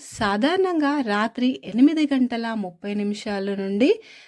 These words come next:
తొమ్మిది గంటల ముప్పై నిమిషాల మధ్య స్థానాన్ని బట్టి మారుతుంది. ఒక రాగి లేదా వెండి పాత్రలో నీటిని తీసుకోవాలి.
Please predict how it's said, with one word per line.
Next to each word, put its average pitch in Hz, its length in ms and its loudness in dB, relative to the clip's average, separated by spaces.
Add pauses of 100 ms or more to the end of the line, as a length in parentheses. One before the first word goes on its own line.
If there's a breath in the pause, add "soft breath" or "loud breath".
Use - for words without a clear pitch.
(180 loud breath)
తొమ్మిది 359 420 6
గంటల 285 440 2
ముప్పై 208 380 -2
నిమిషాల 208 480 -2
మధ్య 196 380 -2
స్థానాన్ని 214 720 0
బట్టి 214 460 2
మారుతుంది. 185 840 0 (420 loud breath)
ఒక 269 180 -2
రాగి 247 920 2
లేదా 185 440 -4
వెండి 208 380 2
పాత్రలో 190 720 -4
నీటిని 202 500 -2
తీసుకోవాలి. 175 760 -4